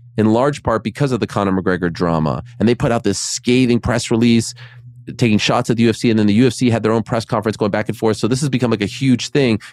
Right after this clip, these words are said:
because of the, will he be drug tested? Does he have to be drug tested for six months because he removed himself from the pool? Like, it's a whole thing that I won't bother you about.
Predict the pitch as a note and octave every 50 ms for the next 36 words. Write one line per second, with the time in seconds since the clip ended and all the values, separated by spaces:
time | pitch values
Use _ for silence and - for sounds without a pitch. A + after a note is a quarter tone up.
0 | _ - G#2+ - C#3+ C3+ B2 A#2+ G#2+ A2 A2 G#2+ G#2 F#2 - - - _ _ -
1 | A#2 A2+ A2+ A#2 G#2+ G#2+ G#2+ G2+ G2 A#2 A2+ A2+ - - A2 G#2+ - - - A2
2 | A2 G#2+ G2 G2 F#2 G2 G2 G2+ G#2 - - - G#2+ G#2 G2 G#2+ G#2 G2+ - -
3 | G#2+ - - G2 - F#2+ F2 - - A#2+ A2 - - G#2+ G#2 G#2 G#2 G#2 - -
4 | G2+ - F#2+ F2 - G2 F2+ F2 C#2+ F#2 F#2 G2 A2 A#2+ A2+ - - G#2 - -
5 | G#2+ G2+ - - G#2 G2 F2+ - - A2+ G#2 G#2 G2 F#2+ F#2 - F#2 G2 G2 G#2
6 | B2 A#2+ - - A2 G#2 G2+ F#2+ F#2+ F#2 F#2+ F#2 F#2 D#2+ F2+ F#2 F#2+ F2 F2+ F2
7 | F2 E2+ D#2+ D2+ D#2+ D#2+ D#2 C#2+ -